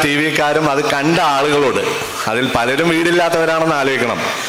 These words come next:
അവരുടെയൊക്കെ സന്തോഷം, ഇത് തകർന്നു വീണത് കണ്ടതും,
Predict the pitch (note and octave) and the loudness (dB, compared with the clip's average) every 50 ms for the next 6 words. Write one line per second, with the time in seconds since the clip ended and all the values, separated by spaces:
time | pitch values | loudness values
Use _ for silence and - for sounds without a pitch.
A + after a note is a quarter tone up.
0 | - - - G#2 A#2+ B2+ D3+ D#3 E3 E3+ E3 E3 E3 F3 E3 - D3 B2+ C#3 D3 | -8 -6 -4 -2 0 0 0 0 0 0 0 0 0 -2 -2 -2 -2 0 0 0
1 | D3+ D#3+ D#3+ D3 - - G#2 G2+ A2 A#2+ B2 C#3+ C#3+ D3 C3+ B2+ C3+ C#3+ D3+ D#3+ | 0 0 0 0 0 0 0 0 0 0 0 0 0 0 0 0 0 0 0 0
2 | D#3+ E3 D#3 D#3 D3+ D3+ D3+ D3+ D3+ D3+ D#3 D#3 D3+ C3+ B2 B2+ D3 D3+ D#3 D#3 | 0 0 0 0 0 0 0 0 2 2 2 0 0 -2 -2 0 0 0 0 0
3 | C3+ A#2+ C#3 C#3 | 0 0 0 -2